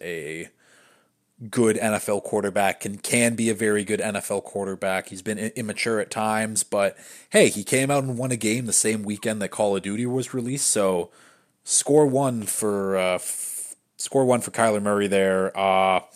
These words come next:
James Conner also made his return, sixteen carries for se-, seventy-three yards, no touchdowns on the day. Uh, I'm excited to see what this, uh,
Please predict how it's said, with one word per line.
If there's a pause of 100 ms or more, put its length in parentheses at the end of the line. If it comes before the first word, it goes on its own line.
(420)
James
Conner
also
made
his
return, (300)
sixteen
carries
for
se-,
seventy-three
yards,
no
touchdowns
on
the
day. (640)
Uh,
I'm
excited
to
see
what
this,
uh,